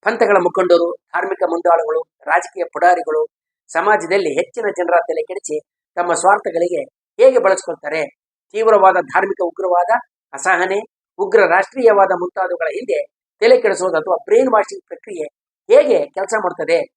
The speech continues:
ಸಮಾಜದಲ್ಲಿ ಹೆಚ್ಚಿನ ಜನ ಸ್ವತಂತ್ರವಾಗಿ ಚಿಂತಿಸೋದನ್ನ ಕಳೆದುಕೊಂಡಾಗ ಉಂಟಾಗ್ತಕ್ಕಂಥ ಸಾಮಾಜಿಕ, ರಾಜಕೀಯ ಮತ್ತು ಧಾರ್ಮಿಕ ಪರಿಣಾಮಗಳು ಏನಾಗಿರ್ತವೆ ಅನ್ನೋದನ್ನ ನಾವು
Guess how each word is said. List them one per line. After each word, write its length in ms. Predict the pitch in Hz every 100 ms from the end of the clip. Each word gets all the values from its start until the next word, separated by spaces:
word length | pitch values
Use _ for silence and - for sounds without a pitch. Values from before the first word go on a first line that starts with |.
| _ _ _
ಸಮಾಜದಲ್ಲಿ 640 | 170 180 202 170 196 214 170
ಹೆಚ್ಚಿನ 280 | 180 214 185
ಜನ 140 | 180 180 143 - _ _
ಸ್ವತಂತ್ರವಾಗಿ 580 | 190 247 262 220 214 185
ಚಿಂತಿಸೋದನ್ನ 600 | - 190 196 175 190 196 226 - _
ಕಳೆದುಕೊಂಡಾಗ 580 | - 190 190 165 165 208 160 156
ಉಂಟಾಗ್ತಕ್ಕಂಥ 680 | 190 196 180 - - 185 170 143 _ _ _
ಸಾಮಾಜಿಕ, 520 | 165 196 202 190 185
ರಾಜಕೀಯ 500 | 180 175 175 - 165
ಮತ್ತು 320 | 165 - 143 - _ _ _ -
ಧಾರ್ಮಿಕ 320 | 220 226 226 208
ಪರಿಣಾಮಗಳು 460 | 170 170 165 160 139 _ _ -
ಏನಾಗಿರ್ತವೆ 560 | 214 240 208 180 180 160
ಅನ್ನೋದನ್ನ 340 | 147 180 185 147
ನಾವು 200 | 190 170